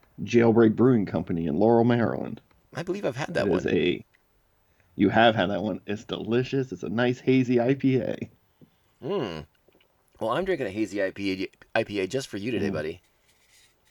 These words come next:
Speaker 2: This is, uh, uh, the, I think they're calling it Virgin in Little Italy, 'cause Virgin Brewing just opened a new location in Little Italy here in San
Speaker 1: Uh-huh.
Speaker 2: Diego. So it's got a wonderful little map on it, so you can always find the brewery and never get lost in downtown.
Speaker 1: <laughs>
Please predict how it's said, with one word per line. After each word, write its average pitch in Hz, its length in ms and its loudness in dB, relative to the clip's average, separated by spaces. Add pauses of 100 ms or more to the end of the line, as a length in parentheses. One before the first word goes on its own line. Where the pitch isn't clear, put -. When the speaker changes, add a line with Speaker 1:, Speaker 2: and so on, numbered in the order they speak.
Speaker 2:
This 110 220 -8
is, 110 200 -6
uh, 95 280 2 (760)
uh, 104 300 -2 (160)
the, 110 400 -6 (580)
I - 60 -20
think 233 100 -12
they're 208 60 -6
calling 151 220 -2
it - 140 -8
Virgin 135 420 0
in 107 160 -2
Little 113 200 0
Italy, 85 280 -2
'cause 85 260 -10
Virgin 92 480 -4 (140)
Brewing 98 240 -2
just 85 120 -6
opened 90 240 -4
a 80 60 -4
new 90 140 -2
location 80 400 -6
in 73 100 -6
Little 78 220 -6
Italy 67 340 -10 (680)
here 87 180 -6
in 76 80 -8
San 80 240 -8
Speaker 1:
Uh-huh. 87 120 -2
Speaker 2:
Diego. 65 340 -4
So - 180 -10
it's 80 100 -8
got 92 140 -2
a 90 100 -8 (300)
wonderful 95 280 -8
little 82 140 -4
map 80 300 -6
on 69 140 -8
it, - 120 -10
so 82 120 -8
you 82 80 -8
can 85 100 -8
always 85 180 -6
find 82 240 -6
the 80 60 -6
brewery 78 400 -6 (480)
and 80 100 -8
never 90 140 -6
get 95 120 -6
lost 95 220 -4
in 90 80 -10
downtown. - 520 -2
Speaker 1:
<laughs> - 60 -16